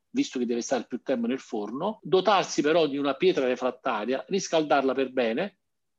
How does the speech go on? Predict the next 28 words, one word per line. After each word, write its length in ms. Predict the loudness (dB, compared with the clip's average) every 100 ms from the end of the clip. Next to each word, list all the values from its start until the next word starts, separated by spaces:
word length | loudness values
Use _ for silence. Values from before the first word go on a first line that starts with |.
| 2
infornarla 760 | 2 6 4 4 4 4 4
però 160 | 4 4
in 120 | 4
modo 280 | 2 2 2
corretto, 540 | 0 0 4 2 2
quindi 280 | -2 -2 0
non 460 | 0 0 0 -2 -4 _
accartocciandola, 1080 | -8 -6 -4 -4 -4 0 2 2 -2 -6 -6
ma 140 | -4 -2
lasciandola 560 | -2 -2 -2 0 0
sottile 480 | -2 -6 _ -2 0
quanto 240 | -2 -6 -8
più 120 | -10
sottile 540 | -8 -10 -8 -6 -6
è, 180 | -6 -6
e 240 | 2 2 2
allungando 600 | 2 2 2 2 2 2
i 20 |
tempi 260 | 2 0 0
di, 240 | -2 -4 -4
di 260 | -6 -6 -2
cottura 840 | 0 -2 _ -4 0 2 0 -2
possiamo 320 | -4 -4 0
avere 180 | 0 0
un 100 | -2
prodotto, 520 | -2 -2 -2 -6 -6
ripeto, 400 | -8 -6 -6 -6
che 280 | -2 -2 -2